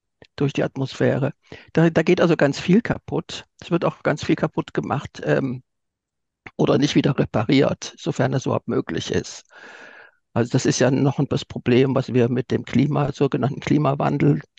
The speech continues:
haben, äh, der ja eigentlich ein Produkt des Geoengineering ist, also einer Militärtechnologie, die seit dem Zweiten Weltkrieg entwickelt wird und auch ständig in Anwendung ist. Also es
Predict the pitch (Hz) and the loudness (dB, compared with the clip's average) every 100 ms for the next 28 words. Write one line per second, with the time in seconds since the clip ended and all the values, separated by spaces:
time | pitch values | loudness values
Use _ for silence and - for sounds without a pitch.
0 | - _ - 123 131 151 147 - _ - | -20 _ -4 -2 0 -4 -10 -12 _ -20
1 | - - _ - 131 123 127 131 131 131 | -20 -20 _ -2 0 2 2 4 6 4
2 | - 123 - 127 143 - 139 - 143 - | 2 -2 0 -2 -2 -2 -2 0 -2 0
3 | 139 - 160 151 135 135 - 127 131 131 | -2 0 2 4 4 2 2 4 4 4
4 | 127 - 127 - - - - 135 135 139 | 2 0 -2 -2 -4 -4 -2 0 0 2
5 | 135 - 123 135 143 - 135 143 139 135 | 2 2 2 2 -2 -2 0 0 -2 -2
6 | - 143 143 135 131 120 - - - - | -2 -2 0 -2 -2 -2 -6 -20 -20 -20
7 | - _ - 139 139 120 123 165 - - | -20 _ -6 -2 -2 -2 -2 -2 -2 -4
8 | 135 - 127 - - 165 - 180 180 - | -6 -4 -4 -2 2 0 2 0 0 -2
9 | 147 131 131 - 120 123 - - 127 135 | -4 -4 -4 0 0 0 0 -2 -2 -2
10 | 127 117 117 123 - - - 127 135 | -2 -4 -4 -6 -6 -12 -6 -4 -2